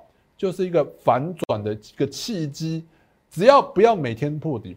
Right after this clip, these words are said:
爆量向下跌之后，三天内不破底，甚至五天内都没有破底，甚至呢，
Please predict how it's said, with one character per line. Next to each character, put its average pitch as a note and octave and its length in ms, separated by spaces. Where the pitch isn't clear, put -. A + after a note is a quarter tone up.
爆 D4 240
量 D4 200
向 B3+ 260
下 A#3 200
跌 D#3+ 220
之 D#3 80
后， E3 120
三 A#3+ 320
天 A3 240
内 G#3 140
不 D3+ 140
破 F3 200
底， A#2+ 280
甚 C4 200
至 C4+ 100
五 F#3 220
天 A3+ 200
内 C4 100
都 B3 140
没 A#3+ 100
有 G3+ 80
破 G3 180
底， B2+ 120
甚 F#3+ 240
至 F3 160
呢， D#3 180